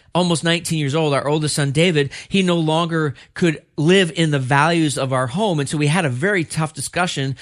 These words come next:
around the reality of him moving out. And so he got to that place where he decided, "I am going to move out 'cause I can't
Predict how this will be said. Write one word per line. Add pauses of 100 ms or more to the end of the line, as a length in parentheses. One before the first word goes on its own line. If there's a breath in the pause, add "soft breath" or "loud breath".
(200 loud breath)
around
the
reality
of
him (180 loud breath)
moving (200 soft breath)
out.
And
so (120)
he
got
to
that
place
where
he
decided,
"I
am
going
to
move
out
'cause
I
can't